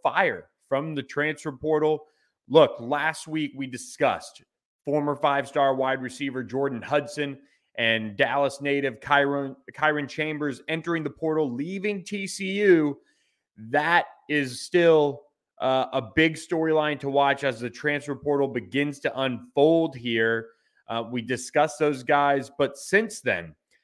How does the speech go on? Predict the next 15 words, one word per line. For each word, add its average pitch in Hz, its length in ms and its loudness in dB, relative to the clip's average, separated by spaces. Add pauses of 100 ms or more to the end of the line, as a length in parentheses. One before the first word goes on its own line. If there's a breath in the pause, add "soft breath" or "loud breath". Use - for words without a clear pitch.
(220)
S 160 200 2
M 226 120 -2
U 220 100 0
did 156 460 2
lose 156 500 -2
some 143 320 2
players 147 520 0
to 170 260 -6
the 147 160 2
N 143 120 0
C 139 140 -10
double 139 300 4
A 127 120 2
transfer 147 520 -6
portal, 143 560 0